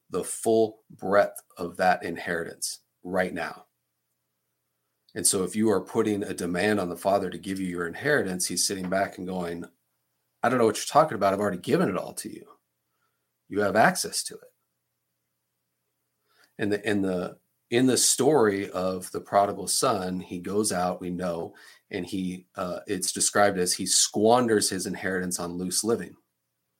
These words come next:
But in, in our regard, in today, I want us to look at squandering it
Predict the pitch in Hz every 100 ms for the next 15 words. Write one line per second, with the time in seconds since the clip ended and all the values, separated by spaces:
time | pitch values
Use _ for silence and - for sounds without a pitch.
0 | _ _ _ _ _ _ _ 107 110 110
1 | 107 104 - 107 104 98 127 170 110 92
2 | 95 92 90 87 95 90 87 92 - 107
3 | 151 104 92 80 95 101 101 - 90 98
4 | 98 92 - - 92 90 101 131 95 87
5 | 90 104